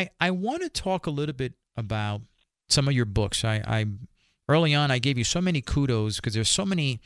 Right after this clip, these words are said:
uh, aspects to your resume that are, that are fantastic. And I did not mention the books. You've got a number of books, award-winning books, uh, that I've actually posted them on my website already. So people can go to my website and look up your books and purchase them as, uh, as well.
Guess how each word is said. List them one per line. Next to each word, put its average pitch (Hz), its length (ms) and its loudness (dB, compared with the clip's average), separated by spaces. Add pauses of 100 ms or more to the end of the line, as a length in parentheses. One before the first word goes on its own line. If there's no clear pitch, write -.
(480)
uh, 117 120 0
aspects 139 480 2
to 127 100 2
your 113 100 2
resume 117 440 2
that 113 160 0
are, 101 200 -2
that 104 100 -2
are 107 60 0 (140)
fantastic. 123 600 -2 (260)
And 123 100 0
I 123 80 4
did 160 220 2
not 156 220 2
mention 143 460 2 (440)
the 120 80 2
books. 120 300 4
You've 214 220 4
got 196 80 6
a 147 60 4 (180)
number 135 280 2
of 101 180 -6
books, 117 240 2
award-winning 123 760 -2 (120)
books, 113 280 -2 (380)
uh, 117 160 2
that 123 140 2
I've 120 80 4 (100)
actually 131 260 0
posted 131 480 0
them 123 200 0
on 120 100 0 (100)
my 110 40 2 (120)
website 123 300 2
already. 117 400 0 (400)
So 156 120 2
people 190 260 2
can 151 140 0
go 135 100 4
to 135 60 2
my 117 140 0
website 117 300 2
and 110 120 0
look 113 160 -2
up 123 120 -2
your 110 80 0
books 110 340 0 (880)
and 117 100 -2
purchase 135 360 2
them 110 140 -2
as, 98 60 -2
uh, 110 280 -2 (100)
as 101 80 -4
well. 120 320 0